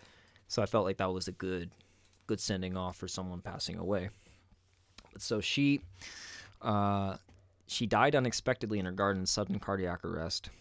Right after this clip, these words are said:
and I got a phone call from my mom telling me that night. But what was strange was that I had received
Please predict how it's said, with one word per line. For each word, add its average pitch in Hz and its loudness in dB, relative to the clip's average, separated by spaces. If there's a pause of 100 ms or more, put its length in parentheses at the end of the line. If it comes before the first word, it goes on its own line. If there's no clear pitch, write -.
(180)
and 90 -2
I 92 0
got 92 0
a 90 -4
phone 107 0
call 101 -2
from 92 -4
my 90 0
mom 90 -2
telling 95 -2
me 87 -2
that 85 -4
night. 92 -2 (1120)
But 107 -2
what 117 4
was 101 0
strange 123 4
was 101 0
that 90 -2
I 107 0
had 147 2
received 104 2